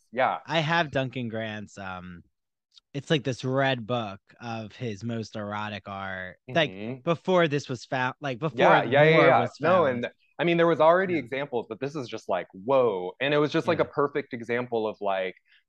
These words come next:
Speaker 1: there's still also queer art from this period out there to be
Speaker 2: Yeah,
Speaker 1: discovered.
Speaker 2: yeah.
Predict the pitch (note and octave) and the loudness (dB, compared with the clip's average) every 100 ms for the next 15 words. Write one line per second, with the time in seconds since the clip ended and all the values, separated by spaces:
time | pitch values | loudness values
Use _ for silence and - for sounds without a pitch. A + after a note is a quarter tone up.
0 | _ - B2 A#2 A#2+ - B2+ A#2+ B2 G#2+ | _ -4 0 0 -2 -6 -2 0 0 0
1 | A2+ - A2 G#2 G2+ G2+ F#2+ - _ _ | -2 -2 -4 -4 -4 -4 -6 -10 _ _
2 | _ _ _ _ - - C3 A2+ A2 A2 | _ _ _ _ -16 -4 0 4 4 2
3 | - A2 G2 - A2+ G#2 G2+ F#2+ F#2 G2+ | -2 -8 -8 -10 -6 -4 -4 -4 -4 -4
4 | G2 G#2 F#2+ F#2+ G2+ E2+ - G2+ G#2+ D3 | -4 -6 -8 -8 -10 -10 -6 -2 0 2
5 | F#3 G3 F#3+ G2 E2+ | 2 0 -2 -8 -18